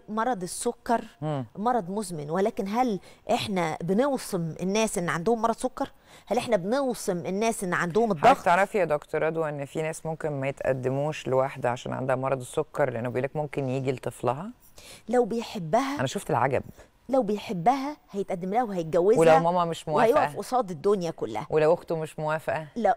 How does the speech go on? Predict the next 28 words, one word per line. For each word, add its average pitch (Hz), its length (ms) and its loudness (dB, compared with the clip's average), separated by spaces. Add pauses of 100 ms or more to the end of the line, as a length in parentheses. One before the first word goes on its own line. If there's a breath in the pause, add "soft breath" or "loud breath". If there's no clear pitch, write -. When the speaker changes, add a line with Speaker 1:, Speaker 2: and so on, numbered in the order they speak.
Speaker 1:
أنا 208 180 -2
رديت 190 300 -2
على 190 140 2
حضرتك 156 500 -8 (200)
إنه 202 280 -4
لو 170 180 2
هو، 214 400 2 (200)
آه، 139 120 0
Speaker 2:
مم. 143 80 -2
Speaker 1:
الراجل 170 520 0
ده، 160 160 -4 (240)
آه، 151 160 -4
مقتنع 170 680 -6
بالست 160 600 -4
دي 165 320 -4
أو 160 120 0
بال-، 151 400 -2
آه، 147 400 -2
الأنسة 185 560 0
دي 156 220 -4 (340 loud breath)
وعاوزها، 208 1600 2
هو 269 460 2 (140)
هياخدها 254 800 0 (300 loud breath)
وهيقف 196 500 0
قصاد 254 240 -2 (100)
كل 262 260 0
عيلته 220 380 2
وأهله، 277 480 2